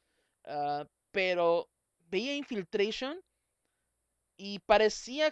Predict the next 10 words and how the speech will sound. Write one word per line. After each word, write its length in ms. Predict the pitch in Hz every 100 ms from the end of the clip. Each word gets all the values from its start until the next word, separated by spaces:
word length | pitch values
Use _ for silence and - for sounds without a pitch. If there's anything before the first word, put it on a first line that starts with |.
| -
que 100 | 226
el, 420 | 208 190 180 - _
que 280 | 196 196 247
este 380 | 254 - -
Infiltration 580 | 262 247 196 - 220 240
tenía 400 | 233 233 254 254 -
años 920 | 240 285 381 415 320 190 143 - -
jugando 560 | - 214 180 180 175 170
Samurai 440 | 170 165 160 143
Showdown. 600 | 139 - 139 131 123 120